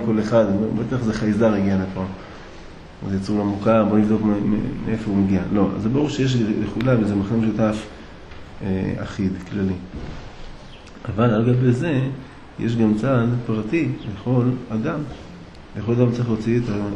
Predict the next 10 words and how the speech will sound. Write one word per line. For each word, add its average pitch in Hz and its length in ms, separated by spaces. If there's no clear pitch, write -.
את - 60
החיים 107 520
שלו 156 360
לפועל, 101 260
כן? 117 60
כמו 107 80
שאדם 104 280
בוחר 107 120
מקצוע 104 520
שונה, 107 320